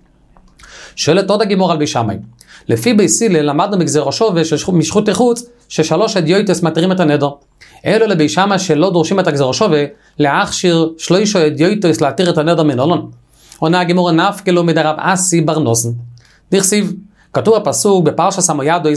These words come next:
וידבר משה את מוידי השם אל בני ישראל". ואותני בברייתא על הפסוק הזה, רבי יוסי הגלילי אומר, מויעדי נאמרו,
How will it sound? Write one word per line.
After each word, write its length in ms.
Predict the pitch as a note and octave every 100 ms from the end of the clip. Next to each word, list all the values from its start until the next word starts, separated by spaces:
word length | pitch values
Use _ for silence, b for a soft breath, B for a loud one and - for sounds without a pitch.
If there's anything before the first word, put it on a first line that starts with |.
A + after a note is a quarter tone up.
| C#3+
וידבר 680 | D3+ D#3 F3 G3 E3+ F3
משה 400 | D3+ F3+ F#3 E3+
את 300 | D#3+ D#3 -
מוידי 380 | E3+ G3 F3+ D#3+
השם 340 | C3+ - G3 F#3+
אל 60 | E3+
בני 180 | E3+
ישראל". 380 | F3 D3 B2 B2+ B2+ - _ _ B B B D#3+
ואותני 480 | F3 E3+ F#3 A3+
בברייתא 420 | E3+ D#3 E3 F#3+ D#3
על 40 |
הפסוק 340 | C#3 B2 G3
הזה, 280 | C3+ C3+ G#2+ G#2+ - B B F3
רבי 180 | D#3
יוסי 240 | F3 A3 F#3+
הגלילי 380 | C#3+ F#3 D3 E3+
אומר, 260 | D3 C#3 -
מויעדי 720 | D3+ E3 G3 G#3+ F3+ F3+ G3
נאמרו, 540 | G3+ G#3+ G#3+ A3+ G#3+